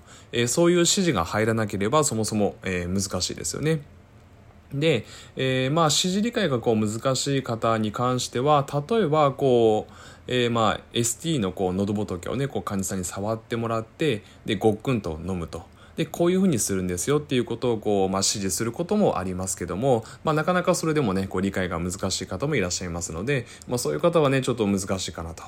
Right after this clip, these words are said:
思います。で、あとは、えー、口腔内の乾燥ですね。えー、まあ、それが強い方っていうのも、えー、やっぱりこう、口が乾いていますと、こう、飲み込みがしづらくなります。で、それはまたこう、飲み込みの機能とはまたちょっとこう、離して考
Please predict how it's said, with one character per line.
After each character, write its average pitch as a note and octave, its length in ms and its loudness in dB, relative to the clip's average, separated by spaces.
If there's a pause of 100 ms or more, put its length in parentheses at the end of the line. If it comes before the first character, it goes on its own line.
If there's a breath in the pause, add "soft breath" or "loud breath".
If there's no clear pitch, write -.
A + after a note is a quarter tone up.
(160)
思 E2+ 180 -6
い D2 40 -10
ま - 160 -14
す。 - 260 -6 (420 loud breath)
で、 E3+ 120 4
あ G#3+ 80 6
と G#3 160 4
は、 D#3+ 280 10
え G#2+ 180 4
ー、 G2 60 -2
口 F3+ 220 4
腔 E3+ 300 4
内 G2 160 0
の F2+ 80 -2
乾 A2 220 -2
燥 G#2 200 0
で F2 80 0
す F2 140 -4
ね。 C3 240 -2 (200 loud breath)
え B2+ 140 0
ー、 - 20 2
ま C3 100 2
あ、 - 20 0
そ - 120 0
れ F#3+ 80 4
が G3+ 140 6
強 F#3 240 2
い D#3 60 4
方 A2 260 -2
っ G#2 60 0
て - 140 -2
い - 20 2
う C3+ 40 0
の D3 120 2
も、 D#3 280 4 (220 loud breath)
え - 60 -6
ー、 A2+ 40 2
や B2+ 60 2
っ - 20 -12
ぱ A3+ 80 0
り A3 120 2
こ C#3 100 2
う、 G#2 60 2
口 - 260 -6
が E3+ 160 0
乾 E3 280 2
い D#3+ 40 -2
て D#3+ 100 -4
い F#2 80 0
ま F2+ 140 -4
す - 120 -4
と、 G2+ 260 4
こ F2+ 140 -4
う、 F2+ 60 -4
飲 G2+ 80 0
み G#2+ 120 2
込 G#2+ 80 0
み G2+ 100 0
が F#2+ 140 -2
し - 140 -2
づ G#2 100 -2
ら F#2+ 80 0
く - 100 -10
な G1+ 100 -10
り G1+ 80 -10
ま D#2+ 140 -8
す。 - 180 -4 (360 loud breath)
で、 E3 100 2
そ E3 140 0
れ F#3 80 2
は G#3+ 140 8
ま F#3 120 8
た E3+ 140 4
こ E3 180 6
う、 C#3 60 6
飲 A2+ 120 4
み C#3 100 2
込 D#3 100 0
み D#3 100 -4
の D3+ 140 0
機 D3+ 100 -6
能 C3+ 160 0
と G2 140 -2
は F2+ 100 0
ま F2+ 200 -2
た F#2+ 180 -6
ち - 60 -4
ょ - 20 -2
っ G#2 60 -4
と G2 120 -4
こ F2 220 0
う、 - 40 -14
離 B2 200 0
し - 80 -2
て F#2+ 140 -2
考 F#2 160 -6